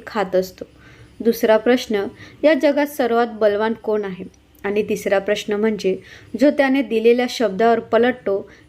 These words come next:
त्याला त्याचा काय परिणाम भोगावा लागतो. माता पार्वतीचे हे प्रश्न ऐकून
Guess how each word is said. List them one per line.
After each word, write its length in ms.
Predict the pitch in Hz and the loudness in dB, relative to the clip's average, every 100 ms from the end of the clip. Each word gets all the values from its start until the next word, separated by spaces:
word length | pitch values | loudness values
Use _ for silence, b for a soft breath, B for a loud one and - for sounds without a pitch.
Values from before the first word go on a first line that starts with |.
| - | 0
त्याला 240 | 247 233 | 2 2
त्याचा 300 | 247 277 269 | 0 -2 -2
काय 300 | 277 - 233 | -6 -4 -4
परिणाम 480 | 247 247 214 208 220 226 | -2 -4 -4 -6 -8 -8
भोगावा 400 | 220 190 190 185 | -4 -2 -2 -2
लागतो. 440 | 180 180 - - _ b b b b 233 | -6 -10 -18 -18 _ b b b b 0
माता 340 | 208 202 226 | 0 0 -2
पार्वतीचे 680 | 226 220 202 220 220 233 233 | 0 2 2 -2 -6 -6 -2
हे 180 | 226 254 | 0 0
प्रश्न 440 | 240 208 - 240 | 2 0 0 -4
ऐकून 380 | 247 - 190 | -2 -4 -6